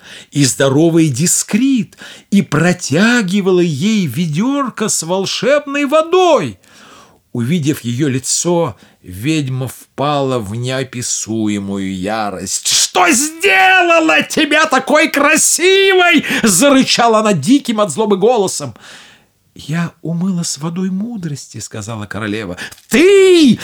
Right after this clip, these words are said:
Ты посмела ослушаться меня!» — закричала колдунья в ярости, топая ногами. «Я проучу тебя!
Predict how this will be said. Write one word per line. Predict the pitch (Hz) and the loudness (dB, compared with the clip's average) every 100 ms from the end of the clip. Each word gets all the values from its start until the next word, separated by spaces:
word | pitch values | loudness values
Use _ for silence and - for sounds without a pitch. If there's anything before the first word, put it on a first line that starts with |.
| - - | -10 -2
Ты | 311 330 311 | 4 6 4
посмела | - 254 - - 233 294 330 320 277 247 | 4 2 2 0 0 2 2 2 2 2
ослушаться | 208 - 240 330 415 427 403 - 302 - - | 2 2 2 4 4 6 4 2 -4 -4 -2
меня!» — | 254 262 247 226 | 0 2 2 2
закричала | 208 196 226 226 | 2 0 2 0
колдунья | 208 247 254 349 302 277 | 2 2 4 2 4 2
в | 247 | 2
ярости, | 180 311 277 262 262 | 2 2 4 2 0
топая | - 277 277 254 | 0 2 4 2
ногами. | 269 262 285 262 208 - - 139 147 | 2 2 0 0 -4 -6 -10 -6 0
«Я | 247 262 | 2 2
проучу | 262 247 294 269 277 262 - - - 214 202 | 0 2 4 6 6 6 4 2 4 4 4
тебя! | - 170 160 135 | 0 -2 0 0